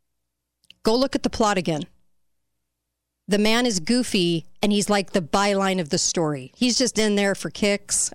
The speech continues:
and, uh, there's really nothing that he does. It's not the, the guy sweeps the girl off the feet.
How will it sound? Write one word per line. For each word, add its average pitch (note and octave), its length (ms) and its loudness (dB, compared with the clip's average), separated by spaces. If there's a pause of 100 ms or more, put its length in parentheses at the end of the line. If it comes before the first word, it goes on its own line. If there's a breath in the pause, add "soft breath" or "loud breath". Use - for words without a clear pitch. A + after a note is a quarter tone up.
and, F#3 420 2
uh, F3 400 2
there's F#3 300 0
really G3 180 2
nothing F#3 360 0
that E3+ 100 2
he F3 80 -2
does. E3+ 600 0 (140)
It's - 220 -2
not G#3 280 0
the, F#3+ 320 2
the F3+ 400 0
guy F#3+ 220 2
sweeps - 340 -2
the G#3 100 -2
girl F#3 200 2
off F3+ 180 0
the - 80 -6
feet. G3 380 -4